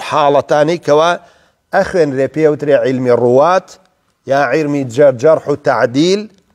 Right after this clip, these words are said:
وعلوم العربی، هەموو علمەکانی عەرەبی وەکو نەحو، سەرف، قەواعید، بەلاغە بە هەموو بەشەکانیەوە،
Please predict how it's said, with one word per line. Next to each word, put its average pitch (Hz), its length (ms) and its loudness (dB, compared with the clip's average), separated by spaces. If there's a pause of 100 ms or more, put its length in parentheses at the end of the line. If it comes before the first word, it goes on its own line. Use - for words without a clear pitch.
(720)
وعلوم 170 520 2
العربی، 147 580 0
هەموو 147 440 -2
علمەکانی 165 640 -2
عەرەبی 151 360 0
وەکو 165 240 -2 (100)
نەحو، 147 260 -2
سەرف، 139 340 0 (120)
قەواعید، 127 500 0 (1300)
بەلاغە 147 500 2
بە 165 140 2
هەموو 151 260 -2
بەشەکانیەوە، 131 800 2